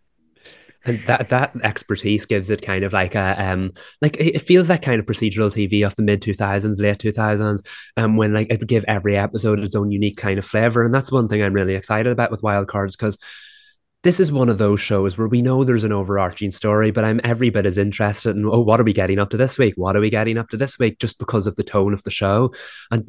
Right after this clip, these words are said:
you're right, because Max knows so many people, it could, like, lend itself, one episode would be, could be completely different from the next. And I think that'll, that'll probably lean itself right into finding out more about who she is as a person. Um, I completely agree with what you're saying, Sabrina, in that you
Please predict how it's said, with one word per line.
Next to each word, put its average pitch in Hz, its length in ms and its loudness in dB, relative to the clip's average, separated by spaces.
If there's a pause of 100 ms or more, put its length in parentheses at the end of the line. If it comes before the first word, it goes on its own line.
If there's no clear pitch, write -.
(120)
you're 113 120 4
right, 120 240 2
because 117 240 -4
Max 110 260 0
knows 101 220 0
so 107 100 0
many 95 240 -2
people, 107 380 0
it - 180 -6
could, 101 240 -4
like, 98 220 0
lend 95 200 0
itself, 95 440 -6
one 113 320 2
episode 101 360 -2
would 101 80 -4
be, 98 80 -4
could 98 220 -4
be 98 100 -2
completely 104 720 -2
different 98 400 -2
from 95 200 -4
the 95 60 -2
next. 107 440 0 (400)
And 127 100 2
I 123 60 4
think 131 200 0
that'll, 104 360 2 (320)
that'll 147 320 0
probably 117 460 2
lean 104 200 0
itself 101 440 -2
right 95 180 2
into 98 220 -2
finding 98 300 -2
out 98 100 -2
more 101 160 0
about 98 180 0
who 101 160 0
she 98 240 -2
is 110 220 0
as 110 100 -4
a 104 60 -4
person. 120 460 -2 (400)
Um, 120 260 0 (260)
I 131 80 2
completely 127 380 4
agree 104 180 2
with 104 140 -2
what 104 140 2
you're 101 60 -4
saying, 104 240 -2
Sabrina, 110 360 2
in 104 160 0
that 107 160 0
you 104 300 2